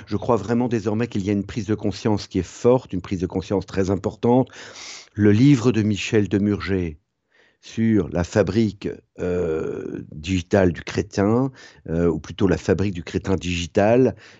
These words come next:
euh, est, euh, une ressource très importante pour convaincre les plus progressistes, pour convaincre les plus récalcitrants. Ceux qui aujourd'hui, euh, pensent encore que grâce, euh, au monde digital,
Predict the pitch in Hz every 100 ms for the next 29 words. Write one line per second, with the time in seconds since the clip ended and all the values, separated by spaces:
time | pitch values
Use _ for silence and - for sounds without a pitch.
0 | - 90 90 90 87 87 87 - 110 110
1 | 117 117 - 95 92 82 - - 107 107
2 | 98 127 - 131 123 - - - 101 92
3 | 117 104 95 - 104 117 120 - - _
4 | - 82 95 92 87 98 101 - 87 80
5 | - 98 98 98 - 87 85 - 80 80
6 | - - - - 73 98 87 92 95 98
7 | 90 85 - 80 87 95 - - - 85
8 | - - - - 113 110 110 110 107 110
9 | 101 127 123 - - - 95 95 101 98
10 | - 127 127 - 117 117 123 120 - -
11 | 110 107 - - 95 101 101 123 113 -
12 | 95 85 _ _ _ - 101 95 101 107
13 | 123 98 107 98 113 110 98 85